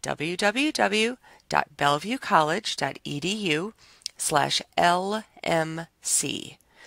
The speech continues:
The catalog is in the middle of the page. Select the tab labeled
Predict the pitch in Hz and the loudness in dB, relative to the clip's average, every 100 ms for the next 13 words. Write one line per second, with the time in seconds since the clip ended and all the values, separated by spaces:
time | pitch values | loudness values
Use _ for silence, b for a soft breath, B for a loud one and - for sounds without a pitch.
0 | b b b b - 196 180 185 202 220 | b b b b -2 6 8 8 8 6
1 | 202 165 165 147 156 156 165 151 139 151 | 4 -2 -2 -2 0 0 2 0 0 -6
2 | 143 135 - - - - b b b b | -6 -6 -8 -6 -8 -8 b b b b
3 | b b b - 165 165 - - - 196 | b b b 2 6 6 6 0 6 10
4 | 147 147 147 143 139 | 10 10 2 -2 -2